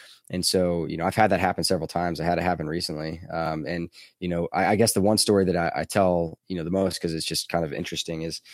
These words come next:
I was at the beach with my family and, uh, I was reading The Lion, the Witch, and the Wardrobe to my two oldest kids.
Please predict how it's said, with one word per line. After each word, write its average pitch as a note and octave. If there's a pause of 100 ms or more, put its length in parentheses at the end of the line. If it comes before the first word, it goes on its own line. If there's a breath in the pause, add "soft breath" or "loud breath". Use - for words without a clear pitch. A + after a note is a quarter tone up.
(280 loud breath)
I A2+
was A2
at A#2+
the A#2+
beach A2+
with G#2
my F#2+
family A#2
and, G2+
uh, F#2+
I F#2+
was G2
reading A2
The G2
Lion, G2
the G2+
Witch, F#2+
and G2+
the F#2
Wardrobe F#2+
to F#2
my F2+
two G2+
oldest F2+
kids. G#2